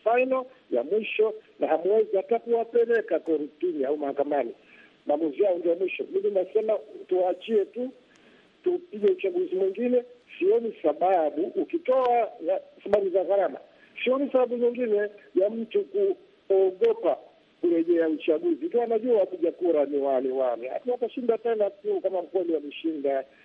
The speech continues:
katika hali ya haki na, na uhuru.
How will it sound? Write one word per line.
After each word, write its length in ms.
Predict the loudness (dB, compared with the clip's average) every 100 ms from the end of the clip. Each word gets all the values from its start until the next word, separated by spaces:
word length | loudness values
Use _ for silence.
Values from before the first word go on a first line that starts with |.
| _
katika 360 | -4 -4 -2 -2
hali 360 | 0 0 0 -2
ya 100 | -4 -12 _ _
haki 360 | -4 -4 -2 -6 -6 -8 _ _
na, 340 | -2 0 0 -2 -8 _ _ _ _ -4
na 220 | -2 -2 -4
uhuru. 380 | -4 0 -2 -4